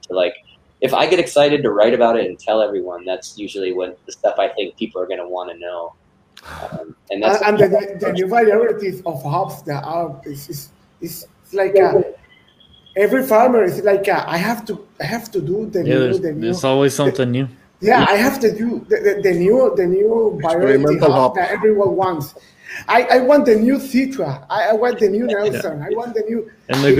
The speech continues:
Speaker 2: because
Speaker 3: thing about doing
Speaker 2: Yeah.
Speaker 3: it in, in, like, a blog format online is that you can get that info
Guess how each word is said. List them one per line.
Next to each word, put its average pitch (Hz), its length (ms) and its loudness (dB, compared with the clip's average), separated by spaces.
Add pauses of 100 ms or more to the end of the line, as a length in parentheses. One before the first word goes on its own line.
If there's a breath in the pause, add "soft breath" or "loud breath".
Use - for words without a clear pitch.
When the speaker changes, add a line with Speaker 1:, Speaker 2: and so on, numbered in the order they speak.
Speaker 2:
because 190 100 -2
Speaker 3:
thing 196 180 6
about 165 340 2
doing 170 200 0
Speaker 2:
Yeah. 170 140 2
Speaker 3:
it 151 120 2
in, 139 260 -4
in, 123 220 -10
like, 127 200 -4
a 123 80 -2
blog 143 420 -2
format 131 600 -2
online 135 440 -2
is 117 120 -4
that 123 180 -4
you 127 100 -6
can 131 180 -6
get 139 240 0
that 139 160 2
info 131 540 0